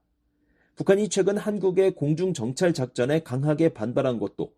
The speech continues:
글로벌 호크의 최근 움직임과 무관하지 않아 보입니다.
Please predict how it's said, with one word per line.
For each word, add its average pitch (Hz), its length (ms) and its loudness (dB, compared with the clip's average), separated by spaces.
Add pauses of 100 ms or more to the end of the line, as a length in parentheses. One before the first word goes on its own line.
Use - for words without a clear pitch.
(340)
글로벌 160 320 6
호크의 135 480 0
최근 170 300 -4
움직임과 113 720 -2
무관하지 117 520 -4
않아 101 260 0
보입니다. 82 500 -4